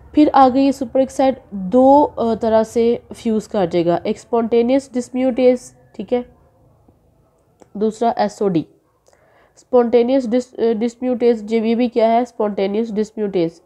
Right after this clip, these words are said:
दो तरह के reactions होंगे। ये spontaneous dismutase है, इसमें क्या होगा कि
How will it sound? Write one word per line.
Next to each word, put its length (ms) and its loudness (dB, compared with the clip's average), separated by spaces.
दो 180 0
तरह 260 -4
के 120 -6
reactions 480 -6
होंगे। 240 -6
ये 60 -2
spontaneous 680 2
dismutase 720 -2
है, 220 -2
इसमें 260 -2
क्या 140 0
होगा 240 2
कि 340 2